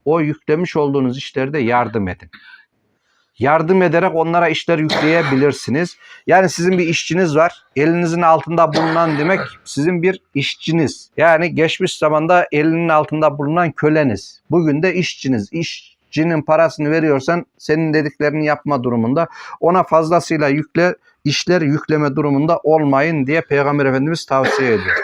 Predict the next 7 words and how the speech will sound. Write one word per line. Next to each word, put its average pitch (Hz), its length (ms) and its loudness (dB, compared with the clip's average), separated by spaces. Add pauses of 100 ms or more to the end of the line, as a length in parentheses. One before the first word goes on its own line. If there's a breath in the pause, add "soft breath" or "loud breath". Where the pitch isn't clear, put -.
(320)
İşçi 180 280 0
hakkını 208 340 2
gözetmek, 196 720 0 (500)
işçiye 185 560 2 (220)
kaldırabileceğinden 180 1300 2
fazla 170 500 2
yük 165 680 0